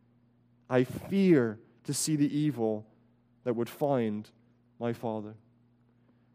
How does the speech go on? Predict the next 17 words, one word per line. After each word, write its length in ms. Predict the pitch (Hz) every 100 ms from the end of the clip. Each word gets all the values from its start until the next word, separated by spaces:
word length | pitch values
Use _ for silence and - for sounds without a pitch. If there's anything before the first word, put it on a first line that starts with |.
| -
Brothers 220 | 120 127
and 80 | 123
sisters, 500 | 147 139 127 117 113
this 400 | 127 131 - -
is 320 | 113 117 113
the 100 | 107
word 420 | 110 123 139 139
of 200 | 107 101
the 80 | 107
Lord. 500 | 104 117 147 151 147 - - _ _ _ _ _ -
Thanks 300 | 107 113 -
be 340 | 113 110 117 113 -
to 120 | 107
God. 400 | 110 113 107 101 _ _ _ _ - _ _ _ _ _ -
Well, 100 | 123
before 340 | 151 190 226
we 300 | 214 160 123